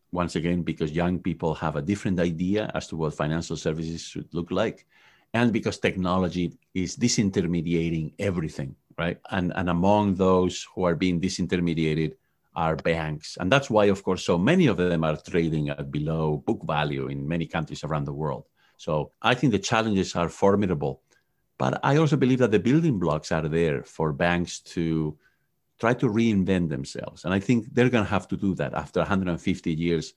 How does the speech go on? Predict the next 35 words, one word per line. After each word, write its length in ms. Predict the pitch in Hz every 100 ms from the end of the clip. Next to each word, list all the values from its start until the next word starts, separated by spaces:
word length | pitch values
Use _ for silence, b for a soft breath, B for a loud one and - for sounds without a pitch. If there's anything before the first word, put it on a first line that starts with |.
| -
literally 560 | 98 120 120 95 87
the 100 | 80
same 380 | 80 - 104 101
model, 560 | 85 85 87 78 60 -
right, 280 | 69 78 80
of, 260 | 80 - -
uh, 120 | 73
doing 260 | 78 92 85
financial 520 | 85 80 80 76 78
services 520 | - 90 82 76 73
that 120 | 76
essentially 420 | 85 151 151 127 98
emerged 380 | 90 90 82
in 60 | 78
the 80 | 76
second 360 | - 82 76
half 340 | 73 76 73 - b b b b -
of 100 | 85
the 80 |
nineteenth 480 | 87 87 78 73 71
century. 540 | - 90 82 - - -
So 420 | - 104 92 82 -
the 80 |
next 220 | 113 147 -
few 120 | 131
years, 300 | 110 113 107
I 100 | 98
think, 300 | - 101 98
are 140 | 98
gonna 180 | 95 92
be 300 | 92 95 92
years 420 | 90 95 101 -
of 180 | 95 90 _ _ _ -
much 320 | 101 - -
change. 480 | - 104 64 -